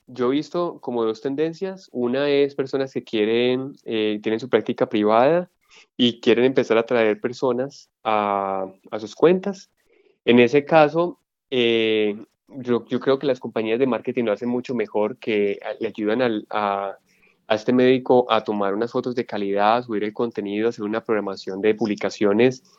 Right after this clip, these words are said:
eh, hacerlo evolucionando con las necesidades. Por ejemplo, en, en, en Instagram tú ya no publicas una foto porque no la va a ver el algoritmo y hay que publicar, es un reel en cierto horario para que le llegues a tu público, pero también cómo hacer una pauta digital,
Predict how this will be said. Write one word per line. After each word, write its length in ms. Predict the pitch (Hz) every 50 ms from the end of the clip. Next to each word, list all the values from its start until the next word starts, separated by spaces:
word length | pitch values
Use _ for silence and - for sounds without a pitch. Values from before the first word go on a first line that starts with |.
| _ _ _ _ - -
eh, 560 | 117 110 110 107 107 104 101 104 104 104 101 -
hacerlo 720 | 104 110 - - 110 101 107 110 117 123 123 123 123 - -
evolucionando 600 | 104 107 110 110 107 107 107 107 98 98 101 107
con 100 | - 123
las 80 | 110
necesidades. 640 | 107 104 98 104 98 - - 98 90 92 98 107 117 -
Por 140 | - 110
ejemplo, 380 | 101 101 98 95 113 113 117 -
en, 240 | - 110 107 104 101 - - _ -
en, 280 | - 107 104 98 98 95
en 160 | 95 107 107
Instagram 360 | 110 107 104 - 123 123 120 117
tú 80 | -
ya 100 | 104 101
no 160 | 104 113 110
publicas 380 | - - 120 113 113 - 117 113
una 140 | 117 113 113
foto 340 | - - 107 101 - 123 113
porque 260 | - - 92 - 101 -
no 220 | - 107 101 101 98
la 120 | 98 101
va 140 | 107 110 110
a 40 | 110
ver 120 | 110 113
el 60 | 113
algoritmo 440 | 110 107 95 98 95 95 98 101 107
y 40 | 110
hay 60 | 110 -
que 100 | - -
publicar, 460 | - 117 107 104 101 - 98 95 98
es 100 | 92 -
un 140 | 120 117 107
reel 360 | - 120 113 113 117 120 117 _ _ _ _ _ _ _ _ -
en 520 | - 107 107 104 101 101 98 98 98 98
cierto 320 | 98 - 113 104 - - 113
horario 280 | 110 113 110 110 113
para 120 | 110 110 104
que 80 | -
le 60 | 101 95
llegues 200 | 95 92 101 107
a 60 | 110
tu 140 | 113 110 104
público, 540 | - 117 110 104 107 107 107 - 123 123 _ _ _ _ _
pero 160 | - 113 110
también 220 | 107 117 107 104 101
cómo 160 | - 113 117
hacer 200 | 117 - 127 120
una 200 | 123 120 120 120
pauta 280 | - 117 117 117 - 120
digital, 640 | 117 107 104 104 98 - - 98 95 98 107 120